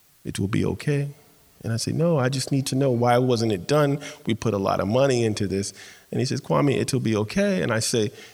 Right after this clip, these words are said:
"Did you not want the library?" And he says, "Eh, we could have used a health clinic." And that's when it hit me. I never asked them what they wanted. I had gone in sort of with my Western intentions that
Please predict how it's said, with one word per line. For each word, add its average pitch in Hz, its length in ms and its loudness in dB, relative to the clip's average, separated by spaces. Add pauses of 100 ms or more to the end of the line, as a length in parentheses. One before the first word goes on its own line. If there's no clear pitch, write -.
(380)
"Did 139 240 2
you 139 120 4
not 117 280 2
want 165 320 2
the 139 100 2
library?" 92 640 0 (120)
And - 140 -2
he 180 40 2
says, 185 320 -2
"Eh, 214 260 4 (1800)
we 208 100 4
could 202 140 2
have 151 100 4
used 131 260 4
a 113 60 4
health 107 240 2
clinic." 67 320 -2 (2000)
And 113 160 0
that's 113 240 0
when 107 140 2
it 101 140 4
hit 147 180 4
me. 98 280 0 (760)
I 107 160 2
never 110 380 2
asked 110 360 2
them 98 200 2
what 90 160 0
they 82 100 2
wanted. 87 380 -2 (760)
I 101 120 4
had 95 160 0
gone 104 280 4
in 104 280 2
sort 101 180 -2
of 98 60 0
with 98 160 0
my 98 160 0
Western 95 480 0
intentions 95 560 0
that - 100 -2